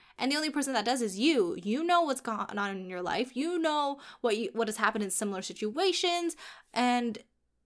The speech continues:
only you can kind of determine what the outcome will be like if you make this decision, right? So I don't know why fear of missing out makes you kind of dismiss that when you are the biggest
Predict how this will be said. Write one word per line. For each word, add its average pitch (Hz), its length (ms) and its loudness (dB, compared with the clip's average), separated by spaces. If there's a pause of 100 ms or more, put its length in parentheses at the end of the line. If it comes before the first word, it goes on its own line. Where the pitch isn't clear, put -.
(500)
only 339 240 2
you 269 320 4
can 311 180 -2
kind 254 200 0
of 233 60 -2
determine 233 640 0
what 214 140 -2
the 208 100 -2
outcome 208 400 2
will 185 120 -2
be 285 200 0
like 214 220 0
if 208 100 -4
you 202 80 -2
make 185 160 -8
this 190 140 -12
decision, 202 460 -4
right? 226 280 -2 (380)
So - 400 0
I 349 140 6
don't 403 120 6
know 392 180 6
why 302 440 6
fear 330 200 0
of 302 40 0
missing 269 260 0
out 277 220 2
makes 214 340 -2
you 247 140 0
kind 254 220 -6
of 202 80 -6
dismiss 214 460 0
that - 260 2
when 202 320 -2
you 277 260 2
are 269 300 4
the 214 160 -6
biggest 214 580 -2